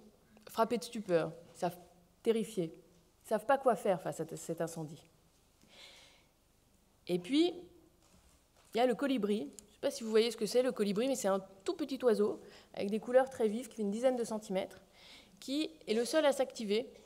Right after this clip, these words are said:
et aller chercher goutte par goutte un peu d'eau pour le jeter sur l'incendie. Alors c'est un petit oiseau qui est très rapide, mais qui est tout petit, tout petit, tout petit. Il fait des allers-retours à la rivière et les autres, euh, éléphants,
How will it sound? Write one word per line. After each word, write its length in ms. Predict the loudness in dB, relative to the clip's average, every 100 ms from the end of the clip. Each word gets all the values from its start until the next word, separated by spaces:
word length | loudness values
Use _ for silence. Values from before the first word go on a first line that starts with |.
| -16 -4
et 80 |
aller 160 | 0 0
chercher 340 | 0 -2 -2
goutte 260 | -2 -4 0
par 200 | 0 0
goutte 340 | -2 -6 -14 -20 _ _ _ _ _ _ -4
un 80 | -2
peu 180 | 0
d'eau 200 | 0 -2 -4 -16 _ _ _ _ -2
pour 140 | 0
le 40 |
jeter 400 | 2 0 2 0
sur 160 | -2 0
l'incendie. 480 | 0 0 -2 -2 -10 -20 _ _ -20 -20 -20 -20 -20 _ _ -10
Alors 100 | -8
c'est 120 | 0 0
un 60 |
petit 200 | 0 2
oiseau 200 | 2 2
qui 120 | 0
est 40 | 0
très 120 | 2
rapide, 420 | 0 0 0 0 -2 -12 -10
mais 100 | -6
qui 100 | -4
est 20 |
tout 100 | -2
petit, 260 | -2 -4
tout 120 | -6 -8
petit, 240 | -12 -12
tout 100 | -14
petit. 280 | -14 -14 -16 _ _ _ -20 _ -20 -20 -20 -20 _ -20 -20 -18 -10
Il 100 | -6
fait 120 | 0
des 140 | 6
allers-retours 440 | 6 6 4 4 6
à 80 |
la 80 | 6
rivière 440 | 6 4 2 2 0
et 100 | 2
les 180 | 4 4
autres, 300 | 0 0 0
euh, 160 | 0 -2 -8 0
éléphants, 580 | 2 2 2 -2 -2 -6